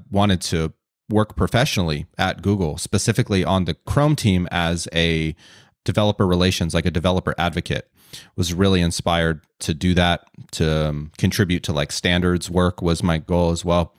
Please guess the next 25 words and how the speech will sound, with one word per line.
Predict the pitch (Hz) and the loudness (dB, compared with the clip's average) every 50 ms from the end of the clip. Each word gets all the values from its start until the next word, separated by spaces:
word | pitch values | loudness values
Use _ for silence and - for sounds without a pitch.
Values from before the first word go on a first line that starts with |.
| _ _ _ - - - - - - - - - - - - - _ _ _ _ - | _ _ _ -20 -20 -20 -20 -20 -20 -20 -20 -20 -20 -20 -20 -20 _ _ _ _ -2
I | 117 113 | 0 2
had | 107 117 | 4 4
also | 117 127 - - 135 117 107 92 | 2 2 2 0 0 0 0 -2
done | 92 - 110 107 107 104 98 98 92 87 85 | -4 -4 -2 0 0 2 2 0 0 -2 -2
some | - - 101 90 | -2 -2 -2 -2
projects | - - 110 107 107 95 98 90 - - - _ _ _ _ | 0 0 0 2 2 2 0 -2 -2 -6 -14 _ _ _ _
to | - - 87 87 | -6 -4 -2 0
help | 104 117 104 - - | 0 0 0 -2 -2
my | 101 90 85 | -2 0 0
resume | 85 107 131 127 120 135 123 123 120 117 113 104 | 2 2 2 2 2 2 4 4 4 4 2 2
and | 92 90 | 0 0
just | 87 92 85 - - - | -2 -4 -6 -6 -8 -6
kind | - 90 85 | -6 -4 -4
of | 85 | -4
sharpen | - - 107 101 - 107 95 | -2 0 0 0 0 0 -2
my | 90 87 90 | 0 0 -2
skills | 90 - - - 113 110 110 110 107 101 107 | -2 -4 -2 0 2 4 4 4 2 0 0
outside, | - 90 92 - - - - 104 98 104 107 104 101 | -2 -2 -2 -2 -2 -2 0 2 4 4 4 2 2
uh, | 87 85 | 0 0
in | 87 87 90 | 0 0 0
addition | 90 85 82 98 98 - 113 104 101 | -2 0 2 0 0 2 0 -2 -2
to | - - - 92 | -2 -2 -2 0
my | 90 87 | 0 0
education, | 78 98 92 87 90 - 107 98 92 - 117 101 95 90 | 0 0 -2 -2 -2 -2 -2 -2 0 0 0 0 0 0
was | 82 80 78 78 - | -2 -2 -2 -4 -6